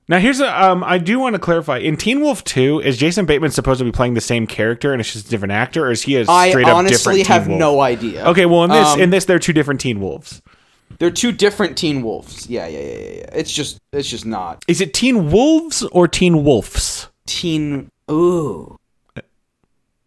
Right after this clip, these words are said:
Speaker 2: Uh,
Speaker 1: Wolves. It's, it's gotta be Teen Wolfs.
Speaker 2: It's, it's gotta be Teen Wolfs.
Speaker 1: With an F.
Speaker 2: With an F. Yeah, yeah, yeah. It's gotta be.
Speaker 1: It's gotta be. So maybe he's,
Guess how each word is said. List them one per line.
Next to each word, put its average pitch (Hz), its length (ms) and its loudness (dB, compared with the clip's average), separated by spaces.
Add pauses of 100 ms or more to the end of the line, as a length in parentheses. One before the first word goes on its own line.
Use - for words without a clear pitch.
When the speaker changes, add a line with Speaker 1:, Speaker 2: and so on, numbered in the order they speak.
(380)
Speaker 2:
Uh, 123 460 -2
Speaker 1:
Wolves. 120 720 2
It's, - 140 -10
it's 139 100 -4
gotta 175 160 4
be 135 60 4
Teen 123 280 0
Wolfs. - 580 -4
Speaker 2:
It's, - 320 -6
it's 196 180 -4
gotta 208 180 2
be 160 120 0
Teen 139 340 -4
Wolfs. - 680 -4
Speaker 1:
With 123 120 0
an 120 60 2
F. - 460 -6 (500)
Speaker 2:
With 127 120 -12
an 127 100 -6
F. 110 320 -8 (360)
Yeah, 101 160 -10
yeah, 85 140 -12
yeah. 65 300 -14 (460)
It's 185 120 -8
gotta 202 240 2
be. - 280 -16
Speaker 1:
It's 117 160 -8
gotta 110 200 2
be. 90 220 -10 (1160)
So - 180 0
maybe 226 460 0
he's, 196 340 -4